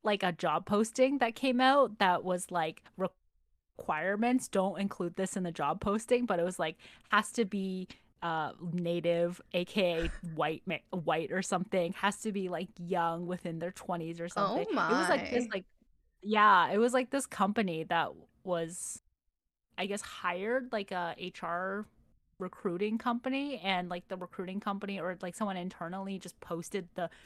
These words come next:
Speaker 1: actual requirements that they were looking for in the
Speaker 2: <laughs>
Speaker 1: job,
Speaker 2: That's
Speaker 1: and there was,
Speaker 2: funny.
Speaker 1: like, a lot of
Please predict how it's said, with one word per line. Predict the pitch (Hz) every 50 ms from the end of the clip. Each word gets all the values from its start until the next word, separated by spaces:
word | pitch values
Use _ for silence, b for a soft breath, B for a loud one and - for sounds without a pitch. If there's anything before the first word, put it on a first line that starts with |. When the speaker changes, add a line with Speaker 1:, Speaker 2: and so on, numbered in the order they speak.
| B - -
Speaker 1:
actual | 160 165 165 - - - 233 208 196 202
requirements | 208 214 214 - 220 202 208 214 208 214 220 226 -
that | 226 220
they | - 214
were | 214 214
looking | 220 226 262 262 226 247
for | 240 233 214 214
in | 208
the | 220 220
Speaker 2:
<laughs> |
Speaker 1:
job, | 208 220 220 208 208 214 214 214
Speaker 2:
That's | 170
Speaker 1:
and | 165 160
there | 151 156
was, | 165 170
Speaker 2:
funny. |
Speaker 1:
like, | 175 160 143
a | 143
lot | 135 120 135 127 120 127
of | 123 135 180